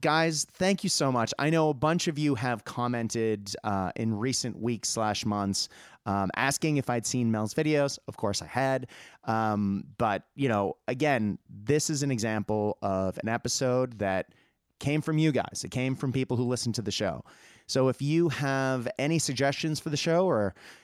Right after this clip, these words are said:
you like what we're doing here, or you really don't like something that I'm doing, uh, please let us know.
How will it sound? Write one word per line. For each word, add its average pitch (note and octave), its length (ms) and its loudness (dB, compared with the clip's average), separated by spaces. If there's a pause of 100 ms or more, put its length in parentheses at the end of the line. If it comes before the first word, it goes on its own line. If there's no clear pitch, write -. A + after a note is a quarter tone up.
(100)
you G2+ 220 0
like D3+ 220 4
what F#3 120 4
we're F3+ 80 2
doing F3 280 2
here, F3 280 4
or A2+ 460 2
you A2 320 0 (260)
really D#3 260 2
don't C3+ 360 0
like E3 320 -2
something F3+ 380 0
that F#3 160 0
I'm F#3+ 100 0
doing, G#3 380 -2
uh, E3+ 280 -4
please B2+ 600 -2
let C#3 240 0
us C#3 160 0
know. F2 320 -2